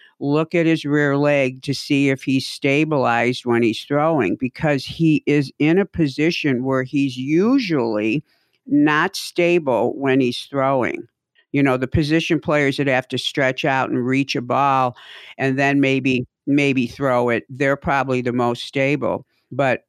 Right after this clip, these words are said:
when you've got these balls being pulled into left field and those guys are, you know, jumping and getting 'em from all different heights,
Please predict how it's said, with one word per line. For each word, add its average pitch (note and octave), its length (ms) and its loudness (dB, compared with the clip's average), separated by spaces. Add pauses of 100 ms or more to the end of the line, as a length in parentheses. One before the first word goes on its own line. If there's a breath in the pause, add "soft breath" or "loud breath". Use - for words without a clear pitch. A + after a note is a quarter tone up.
(160)
when C#3 240 0
you've C3+ 160 2
got C3 260 -2
these B2 180 -2
balls C3 400 0
being B2+ 520 0 (100)
pulled C3+ 260 -2
into B2+ 240 -2
left A#2+ 280 -2
field C#3+ 440 0
and A#2+ 120 2
those A#2 240 0
guys B2 400 0
are, A2+ 380 0 (260)
you B2+ 180 0
know, G#2 220 2
jumping B2+ 480 0
and A2 160 -2
getting B2 300 0
'em A#2+ 100 0
from A#2+ 200 -4
all A#2 180 0
different A#2 380 -4
heights, B2+ 440 -2